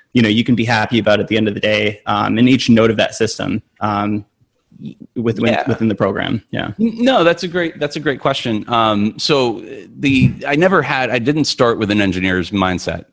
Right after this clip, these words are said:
Speaker 2: right? Um, that I, I gotta make that clear. I was always very good. I grew up as an actor, right? I spent ten years as an actor. It was all creative. It was all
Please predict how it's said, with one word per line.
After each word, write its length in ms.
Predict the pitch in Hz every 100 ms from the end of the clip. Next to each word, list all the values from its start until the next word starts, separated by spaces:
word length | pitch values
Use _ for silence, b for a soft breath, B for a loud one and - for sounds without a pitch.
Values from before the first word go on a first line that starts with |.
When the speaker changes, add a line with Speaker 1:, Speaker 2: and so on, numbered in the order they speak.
| _
Speaker 2:
right? 300 | 98 90 92 - b b b
Um, 680 | - 98 95 90 85 87 - -
that 240 | 120 113
I, 220 | 117 107 117
I 40 |
gotta 160 | 117 110
make 140 | 104
that 160 | 104 98
clear. 320 | - 104 98
I 120 | 98
was 180 | 98 92
always 420 | 92 107 107 101 92
very 280 | 104 98
good. 200 | 87 95 92
I 100 | 92
grew 640 | 80 95 104 101 95 92
up 260 | 98 92 -
as 180 | 92 90
an 80 | 95
actor, 500 | 92 - 85 82 95
right? 340 | 95 87 87 -
I 80 | 90
spent 380 | - 92 87 - _
ten 240 | - 113 95
years 220 | 95 90
as 100 | 85
an 100 | 92
actor. 300 | 90 - 95
It 80 | 98
was 120 | 98
all 320 | - 101 98
creative. 500 | 90 - 90 87 85
It 40 | 87
was 180 | 87 -
all 520 | 95 95 92 90 -